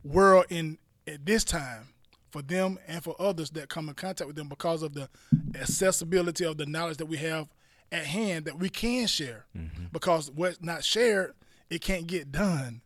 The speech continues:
Speaker 2: Hmm.
Speaker 1: But if you can share something, then people can formulate a plan and then do exactly what's been shared to make a difference. So that how it kinda started for me. So now that I'm here, you know, you know,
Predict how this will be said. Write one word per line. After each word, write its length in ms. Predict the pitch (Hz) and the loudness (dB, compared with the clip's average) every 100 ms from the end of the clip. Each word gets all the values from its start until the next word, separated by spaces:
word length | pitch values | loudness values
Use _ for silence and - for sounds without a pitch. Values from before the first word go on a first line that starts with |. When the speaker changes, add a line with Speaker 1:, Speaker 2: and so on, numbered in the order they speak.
| _ | _
Speaker 2:
Hmm. 200 | 110 113 | -4 0
Speaker 1:
But 140 | 135 160 | 0 0
if 60 | |
you 60 | 214 | 0
can 120 | 175 | 0
share 300 | - 214 269 | 2 4 6
something, 480 | - 185 160 160 160 - _ - | 6 2 0 -6 -8 -12 _ -4
then 180 | 175 160 | -2 0
people 260 | 208 190 | 0 0
can 240 | 175 160 151 | -4 -6 -6
formulate 400 | - 202 196 185 | 0 2 2 0
a 80 | 180 | 2
plan 400 | 175 170 156 147 _ - - | 2 0 -4 -8 _ -18 -10
and 120 | 160 | -6
then 320 | 160 156 147 - _ 143 131 | -6 -6 -10 -16 _ -14 -4
do 220 | 190 175 | -2 0
exactly 360 | 139 165 151 151 | -2 -4 -4 -8
what's 160 | 135 | -8
been 160 | 135 127 | -10 -6
shared 460 | - 190 190 139 - - - - | -4 -2 -2 -4 -8 -20 -20 -4
to 80 | 170 | 2
make 260 | 170 233 180 | 6 6 4
a 60 | |
difference. 400 | 147 139 147 139 | -4 -6 -8 -8
So 360 | - 151 143 143 _ _ - | -6 -6 -8 -12 _ _ -4
that 260 | 180 220 160 | 0 2 0
how 220 | 180 175 | 0 0
it 80 | 165 | -2
kinda 200 | 170 147 | -6 -6
started 280 | - 160 151 | -6 -6 -6
for 100 | 147 | -6
me. 280 | 170 180 170 | -2 -2 -2
So 280 | - 156 151 | -2 -2 -4
now 280 | 151 170 165 | -4 -4 -4
that 140 | 160 | -2
I'm 160 | 160 147 | -2 -4
here, 420 | 147 247 254 240 _ _ _ _ _ | 4 6 6 4 _ _ _ _ _
you 100 | 165 | -4
know, 380 | 165 165 156 160 | 2 2 2 -2
you 140 | 175 170 | -6 -6
know, 200 | 156 | -6